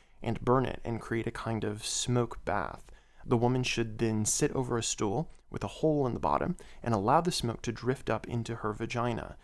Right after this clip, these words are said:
She may also spend some time smelling sweet odors, the idea being that by placing pleasant smells toward the upper part of her body,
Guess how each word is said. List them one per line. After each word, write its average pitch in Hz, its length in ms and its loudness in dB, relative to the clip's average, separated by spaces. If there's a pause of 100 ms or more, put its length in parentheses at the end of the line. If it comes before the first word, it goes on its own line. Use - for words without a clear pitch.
(260)
She - 140 0
may 131 140 10
also 156 260 6
spend 120 340 2
some 113 200 -2
time 113 360 2
smelling 107 480 0
sweet - 360 -2
odors, 147 460 2
the 113 120 -2
idea 107 300 -2
being 113 320 -2
that 107 240 0
by 101 100 0
placing 123 440 -2
pleasant 123 360 -2
smells 110 320 -2
toward 113 260 -6
the 117 220 -6
upper 214 220 -2
part - 240 -6
of - 80 -10
her - 100 -8
body, - 340 -4